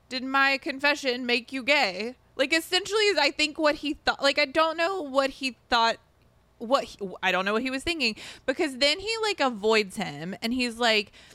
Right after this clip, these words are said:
freaking out. And you're not really sure why, because, like, he's just confessed to a boy and the boy is then kissed him and, like, made it somewhat apparent that he likes him. So then he, like, you know, has a moment in the stock room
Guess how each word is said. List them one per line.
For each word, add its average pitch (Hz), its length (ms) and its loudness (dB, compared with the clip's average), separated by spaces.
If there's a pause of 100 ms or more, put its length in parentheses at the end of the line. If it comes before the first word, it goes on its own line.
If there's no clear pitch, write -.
(280)
freaking 269 460 0
out. 226 180 4
And 233 100 0
you're 269 120 0
not 349 100 4
really 415 220 4
sure 392 180 2
why, 214 440 4
because, 381 260 0
like, 294 160 2
he's 320 200 -2
just 311 200 -2
confessed 302 380 0
to 302 100 4
a 262 40 6
boy 302 300 2
and 294 140 0
the 262 40 2
boy 254 220 4
is 285 240 2 (100)
then 254 540 0 (220)
kissed 294 320 -4
him 269 180 2
and, 240 100 0
like, 220 200 0
made 220 240 -2
it 240 180 4 (320)
somewhat 214 400 -2
apparent 302 400 -2
that 311 100 -2
he 330 140 -2
likes 302 240 0
him. 339 240 -4 (340)
So 311 220 -2
then 311 540 2 (440)
he, 269 280 -2
like, 254 380 0 (680)
you 247 160 0
know, 202 320 2 (120)
has 226 420 2 (100)
a 220 80 0
moment 208 520 2
in 214 160 -2
the 226 80 -4
stock 196 380 0
room 190 420 -4